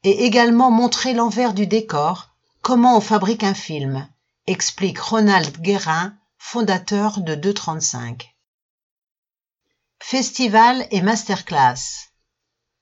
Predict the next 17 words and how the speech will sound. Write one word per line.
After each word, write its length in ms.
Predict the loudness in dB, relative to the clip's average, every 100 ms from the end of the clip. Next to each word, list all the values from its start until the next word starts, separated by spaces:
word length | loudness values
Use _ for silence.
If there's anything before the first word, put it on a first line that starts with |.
| _ -2
L'association 920 | 0 0 0 -2 0 0 -2 -4 -2
a 100 | -2
déjà 420 | 4 4 4 2 2
organisé 680 | 0 2 4 4 2 0
un 140 | 2 4
événement, 680 | 2 2 -2 -2 -4 -4 _ _ _ -2
le 180 | 0
premier 440 | 0 0 2 2 2
Hot 300 | 0 -2 0
Milk 380 | 2 2 -2 -6
X 300 | -4 -4 -6
L, 360 | -8 -8 -8 -12 _ _
un 120 | -6 -4
ciné-rencontre 1120 | -4 -2 0 4 4 2 0 -2 -2 -8 -8
autour 360 | -6 -4 -4 -4
du 100 | -2
long-métrage. 960 | 2 2 2 -2 -4 -4 -6 -8 -10